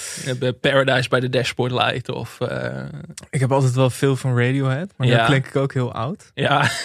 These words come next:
Speaker 2: Maar wat, wat ik dus altijd het idee heb, is dat het toch niet uitmaakt wat ik stem. Omdat gewoon de groep,
Speaker 1: Ja, maar dat denkt
Speaker 2: de
Speaker 1: iedereen.
Speaker 2: groep
Speaker 1: En dan
Speaker 2: mannen die stemt op Bruce Springsteen en Queen is zo groot dat ik daar met mijn, eh,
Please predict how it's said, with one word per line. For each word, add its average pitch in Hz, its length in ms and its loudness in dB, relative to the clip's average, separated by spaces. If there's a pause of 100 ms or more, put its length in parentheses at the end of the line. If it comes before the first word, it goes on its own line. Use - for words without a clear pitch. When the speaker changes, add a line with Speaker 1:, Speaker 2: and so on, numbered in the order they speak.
Speaker 2:
Maar 147 260 4
wat, 147 180 2
wat 156 240 2
ik 165 120 0
dus 160 120 2
altijd 165 280 0
het - 100 -12
idee 143 360 2
heb, 123 220 2
is 123 140 -2
dat 127 180 2
het 135 180 -2
toch 160 200 2
niet 131 180 2
uitmaakt 120 440 2
wat 127 140 0
ik - 100 -8
stem. 104 380 0
Omdat 120 340 -2
gewoon 123 400 2
de 120 80 2
groep, - 440 -2 (220)
Speaker 1:
Ja, 123 200 2
maar 147 120 0
dat 165 140 0
denkt 185 200 -4
Speaker 2:
de 190 60 -6
Speaker 1:
iedereen. 175 240 2
Speaker 2:
groep 202 180 4
Speaker 1:
En 131 100 0
dan 151 100 4 (100)
Speaker 2:
mannen 185 160 2
die 160 280 0
stemt 170 420 2
op 156 140 2
Bruce 151 240 0
Springsteen 156 640 -2
en 139 120 -2
Queen 160 360 2
is 143 160 0
zo 160 200 4
groot 151 340 2
dat 143 160 0
ik 139 120 -2
daar 131 340 2 (360)
met 123 260 2
mijn, 123 320 2
eh, 123 300 2